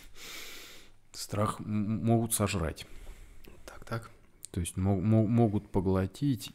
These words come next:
Speaker 1: И, э, ну, здесь вопрос, что, э, близкие отношения, к сожалению, очень непривычны,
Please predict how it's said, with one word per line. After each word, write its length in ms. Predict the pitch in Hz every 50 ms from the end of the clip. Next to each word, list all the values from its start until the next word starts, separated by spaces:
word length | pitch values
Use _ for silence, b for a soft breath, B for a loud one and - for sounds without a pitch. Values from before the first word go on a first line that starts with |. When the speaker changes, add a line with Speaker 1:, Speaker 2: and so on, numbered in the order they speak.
| - -
Speaker 1:
И, 420 | 101 95 98 98 98 95 95 95
э, 320 | - 101 98 98 95 95 95
ну, 200 | 98 113 120 110
здесь 280 | 90 95 123 113 -
вопрос, 300 | 110 104 98 - 120 110 -
что, 260 | - - - 98 - B B B B B B B B B B
э, 280 | - 98 92 92 92 90
близкие 600 | 85 85 82 85 85 104 107 113 110 - - 92
отношения, 520 | 87 - 95 95 - - 120 120 113 98
к 80 | - -
сожалению, 460 | - 90 85 87 92 101 101 95 95
очень 280 | 92 - - - 90 90
непривычны, 680 | 95 95 87 - 90 85 87 104 101 - - - -